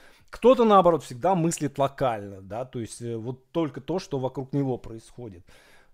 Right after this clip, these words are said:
Эм, э, кто-то мыслит деталями, да, то есть всегда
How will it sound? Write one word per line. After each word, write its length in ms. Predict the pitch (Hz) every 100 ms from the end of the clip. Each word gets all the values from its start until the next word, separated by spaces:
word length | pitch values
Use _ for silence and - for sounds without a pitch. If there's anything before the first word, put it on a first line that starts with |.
| _ _
Эм, 1000 | 147 143 147 143 143 139 135 135 131 131 127
э, 580 | 123 120 120 127 147 147
кто-то 520 | - - 240 240 -
мыслит 520 | 156 156 190 185 156 117
деталями, 800 | 151 135 185 147 135 113 107 98
да, 240 | 120 139
то 120 | -
есть 120 | 113
всегда 480 | - 107 107 147 123